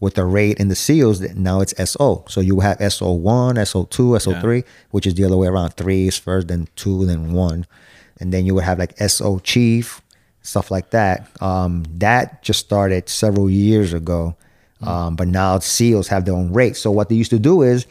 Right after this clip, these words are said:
Speaker 1: if you wanted to be a seal, you will, um, put in for, "I wanna be a seal." Okay, you gotta pick a job first,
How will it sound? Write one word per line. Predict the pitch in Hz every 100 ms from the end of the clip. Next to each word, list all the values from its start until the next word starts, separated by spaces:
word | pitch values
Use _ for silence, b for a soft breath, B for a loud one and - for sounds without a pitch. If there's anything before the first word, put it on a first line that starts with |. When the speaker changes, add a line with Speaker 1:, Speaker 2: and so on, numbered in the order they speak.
| B B B
Speaker 1:
if | 95
you | 107
wanted | 113 117
to | 110
be | 101 98
a |
seal, | - 147 151 117
you | 98
will, | 95 95 - -
um, | 90
put | - 107
in | 101
for, | 95 95
"I | 95
wanna | 101 95
be | 92
a | -
seal." | - 143 110 95
Okay, | - 120
you | 101 95
gotta | 95
pick | - 98
a | 82
job | 104 95 -
first, | - 143 113 -